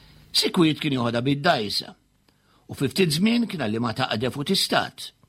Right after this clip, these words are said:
L-ismijiet tal-ħut saret taf tajdhom kollha, fejn qabel għaliha bużulliqa, gerwiela, sparlu jew lampuka, kollox kien ħaġa waħda, ħuta. Ma Xandru Rosina daret l-inħawi kollha ta' Witilajn,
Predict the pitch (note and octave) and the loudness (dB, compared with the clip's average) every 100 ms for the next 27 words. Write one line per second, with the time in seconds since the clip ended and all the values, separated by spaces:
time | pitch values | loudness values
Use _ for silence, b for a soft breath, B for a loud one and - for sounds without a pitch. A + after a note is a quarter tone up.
0 | B B B - G#2 - A#2 C#3+ C#3+ C3+ | B B B -6 -4 2 2 2 0 -2
1 | A2+ C3+ C#3+ D3 - - - C3+ C3 C3 | 0 0 0 -4 -12 -6 -2 2 2 0
2 | - - B2+ - C#3 C#3+ F#3 G3 B3 D3+ | -4 -4 -4 0 0 2 0 0 0 0
3 | - - - G#2 G2+ - A#2 F#2 G#2 G#2+ | -4 -10 -10 -6 0 2 2 0 0 0
4 | F#2 F#2+ B B B B2 F3 E3+ E3 D3+ | -2 -4 B B B 2 4 4 4 4
5 | A#2+ G#2+ - - _ _ A2+ E3+ C#3 A2 | 2 -2 -10 -14 _ _ 0 2 2 0
6 | D#2+ D2 - - - - E3 C3 G#2+ F2 | -4 -8 -14 -10 -6 0 2 2 0 -2
7 | A2 G#3 F#3+ - A2 F#2 G2 F#2 b b | -2 0 -2 -2 -6 -6 -8 -12 b b
8 | b _ D#3+ A#2+ A2 F#2+ - G2 E2 E2 | b _ 2 4 0 -2 -4 -6 -6 -8
9 | D2+ A#1+ - - - - - - - - | -10 -10 -12 -14 -16 -20 -20 -4 0 0
10 | - - - _ - _ _ _ - _ | -2 -12 -20 _ -20 _ _ _ -20 _
11 | _ b b b b b b b b b | _ b b b b b b b b b
12 | b b b b - D4+ - D4+ C4+ A3+ | b b b b 0 2 2 2 2 2
13 | G#3+ E3 E3+ B2+ C3+ C3 B2 A2+ A#2+ A2+ | 2 2 0 0 0 2 0 0 0 0
14 | G#2+ - G#2+ F#2+ A2 G2+ C#3 A#2+ A2+ G2 | -2 -4 -4 -2 -2 -2 0 2 0 -2
15 | G#2+ F2+ G2+ C#3 C3 F#2 | -4 -6 -2 0 0 -2